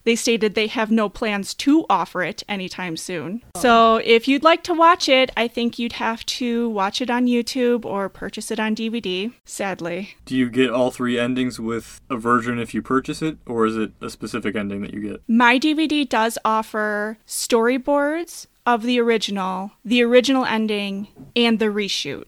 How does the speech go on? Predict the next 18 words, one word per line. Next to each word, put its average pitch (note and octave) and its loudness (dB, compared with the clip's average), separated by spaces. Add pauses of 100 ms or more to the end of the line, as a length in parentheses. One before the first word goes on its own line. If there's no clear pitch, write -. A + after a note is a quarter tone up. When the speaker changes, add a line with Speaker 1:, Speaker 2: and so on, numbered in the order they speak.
(280)
Speaker 1:
So G#3+ 2
you G#3+ 0
get A3 2
all, G#3 0
th-, - -18 (100)
well, G#3 0
sort A#3+ 2
of G#3 -2
all F#3+ 0
three, - -12 (100)
'cause G#3+ -2
the A#3 0
first B3 2
ending A3 -2
was G#3 -4
never G#3 -2
actually F3 -4
completed. - -10